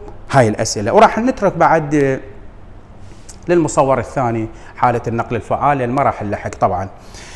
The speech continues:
أه، مثلًا سؤال، هذا إجا في أحد السنين:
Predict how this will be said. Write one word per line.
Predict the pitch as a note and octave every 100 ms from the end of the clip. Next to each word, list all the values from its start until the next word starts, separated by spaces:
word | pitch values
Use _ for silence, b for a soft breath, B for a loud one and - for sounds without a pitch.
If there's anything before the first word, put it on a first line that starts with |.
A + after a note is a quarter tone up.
| B B -
أه، | D#3+ D#3+ D#3+ D#3 D#3 D3+ - - - -
مثلًا | C#4+ C#4 A3 A3 G#3+
سؤال، | - - A#2 G#2 F#2+ - - - - - - - - - - B B B B - -
هذا | G3 F3+ E3
إجا | C#3+
في | C#3 D3+ -
أحد | - C#3
السنين: | B2 - A#2 B2+ F#3